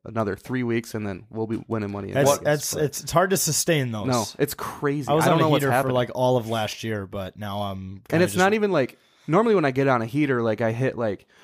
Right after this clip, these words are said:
Speaker 1: normal bets, and I hit, like, a lot of 'em. Like, I barely ever lose. This heater is different. Like, I'm hitting bets that are plus thirty-three hundred.
Speaker 2: Yeah.
Speaker 1: Like, <laughs> I don't even know what's happening.
Speaker 2: Yeah.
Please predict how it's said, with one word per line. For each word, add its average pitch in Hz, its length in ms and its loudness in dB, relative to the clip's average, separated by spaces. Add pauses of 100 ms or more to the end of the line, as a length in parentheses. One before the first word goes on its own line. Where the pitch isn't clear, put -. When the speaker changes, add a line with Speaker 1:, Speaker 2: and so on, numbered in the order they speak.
(160)
Speaker 1:
normal 127 400 2
bets, - 400 0
and 120 140 -4
I 117 60 0
hit, 120 280 -2
like, 113 160 -2
a 113 60 0
lot 110 280 4
of 101 80 -4
'em. 95 140 -8
Like, 101 120 -6
I 107 80 0 (320)
barely 113 280 2
ever 95 140 -2
lose. 104 320 -6 (300)
This 196 220 4
heater 139 300 4
is 107 180 -2
different. 117 500 0
Like, 123 140 0
I'm 190 140 4
hitting 180 260 4
bets 131 240 2
that 123 80 0
are 85 60 -2
plus - 320 -2
thirty-three 120 440 -2
hundred. 110 360 -4 (160)
Speaker 2:
Yeah. 107 240 -2
Speaker 1:
Like, 107 200 -4 (100)
<laughs> - 60 -2
I - 80 -4
don't 170 140 -2
even 127 160 0
know 127 80 0
what's 87 160 -2
happening. 117 580 -4
Speaker 2:
Yeah. 90 220 -10